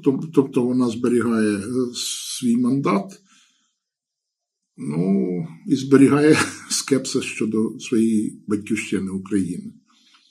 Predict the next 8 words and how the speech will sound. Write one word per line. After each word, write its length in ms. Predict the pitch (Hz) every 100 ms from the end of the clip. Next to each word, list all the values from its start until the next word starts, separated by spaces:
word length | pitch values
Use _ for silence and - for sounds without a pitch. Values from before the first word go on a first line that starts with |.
| _ _ _ - _
Таке 340 | - - 131 92 - - _ _
дивне 580 | 123 127 131 160 113 110
якесь, 600 | 104 101 107 - - -
е, 240 | - 107 - 95 104 - - - - - -
поєднання 1080 | 139 127 127 131 123 117 120 113 107 87 - _ _ _ _ -
емоцій, 880 | 135 156 190 190 - 139 120 - -
логіки, 960 | 117 147 165 127 117 - 123 110 104 110 110 - _ _ _ _
алогічності. 1400 | - 131 127 101 156 160 123 117 - - - 113 107 101